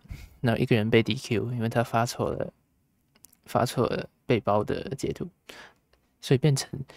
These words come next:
获奖率是五十趴以上。看，不是吧？这，我已经加了奖励，还是只有六个？算了，我，我觉得，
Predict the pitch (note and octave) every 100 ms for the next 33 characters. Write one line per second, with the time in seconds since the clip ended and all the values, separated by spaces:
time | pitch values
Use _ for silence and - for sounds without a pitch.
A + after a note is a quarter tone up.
0 | - - _ _ _ _ - - D#3 B2
1 | G2+ D3+ D3 C3 - - - C3 - -
2 | A2 - - - G3 D3+ A#2+ - D3 -
3 | _ _ _ _ _ _ _ _ _ _
4 | _ _ _ _ _ _ _ _ _ _
5 | - - - - - B2 G#2+ A2 - -
6 | _ - E3 _ _ _ _ _ - _
7 | _ _ _ - D#3 F#3 G3+ - G#3+ B3+
8 | G3+ - A2 C3 F#3 D#3+ D3+ E3 E3+ F#3
9 | G3 D3+ A2 A2 - - - - - _
10 | _ _ - - C3+ A2 - A2+ A#2 A#2+
11 | C3 C#3